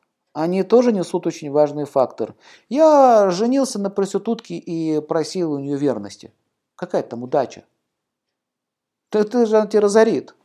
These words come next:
Но люди почему-то вот не думают. Они живут с кем попало, встречаются с кем попало, браки заключают с кем попало, еще с кем попало. Потом и думают, что же у меня такое происходит? Бац, ребенок больной родился. Все, видите, это неудача.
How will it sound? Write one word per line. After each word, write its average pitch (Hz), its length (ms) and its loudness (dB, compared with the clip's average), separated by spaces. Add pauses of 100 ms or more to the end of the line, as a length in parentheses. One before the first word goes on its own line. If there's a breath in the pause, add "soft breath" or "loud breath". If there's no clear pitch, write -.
(960)
Но 165 100 -4
люди 254 260 2
почему-то 233 380 2
вот 226 80 -10
не 233 80 0
думают. 156 460 -2
Они 165 180 -6
живут 277 320 2
с - 20 -16
кем 226 160 0
попало, 180 540 4 (280 soft breath)
встречаются 254 440 6
с - 20 -12
кем 214 120 -2
попало, 185 640 4
браки 226 420 2
заключают 196 460 0
с - 20 -16
кем 185 160 -4
попало, 170 460 4
еще 190 260 0
с - 40 -8
кем 214 100 -2
попало. 175 140 0
Потом 262 340 0
и - 20 0
думают, 185 220 -2
что 285 120 0
же 277 60 -2
у - 60 -16
меня 269 60 -2
такое 254 260 0
происходит? 185 580 -2 (880)
Бац, 262 240 4
ребенок 180 360 -2
больной 160 260 0
родился. 147 360 -2
Все, 277 200 2 (120)
видите, 240 280 0
это - 140 -6
неудача. 190 520 0